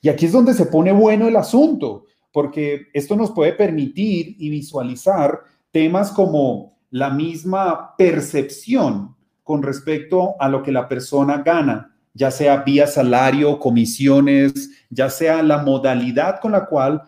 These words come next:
la persona genera ese ingreso, eh, es súper importante, eh, ver que esto puede favorecer o desfavorecer el estrés financiero. El segundo componente tiene que ver con el clima laboral.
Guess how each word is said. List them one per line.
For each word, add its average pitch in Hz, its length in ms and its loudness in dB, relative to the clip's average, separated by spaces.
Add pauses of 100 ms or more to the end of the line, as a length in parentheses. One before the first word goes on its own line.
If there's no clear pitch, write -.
(180)
la 135 160 -4
persona 147 520 -4
genera 143 460 0
ese 165 180 -6
ingreso, 170 640 -4 (840)
eh, 113 400 -6 (320)
es 143 260 -4
súper 208 280 2
importante, 143 760 0 (480)
eh, 120 300 0
ver 139 300 4
que 156 120 4
esto 147 260 0
puede 139 360 4
favorecer 131 920 2
o 110 560 -2 (340)
desfavorecer 127 760 0
el 139 100 2
estrés 113 380 -6
financiero. 107 540 -6 (680)
El 151 120 2
segundo 196 380 2
componente 185 540 2
tiene 185 280 -6
que 175 100 -4
ver 147 180 -4
con 165 180 -4
el 135 220 -4
clima 139 720 -2
laboral. 110 680 -6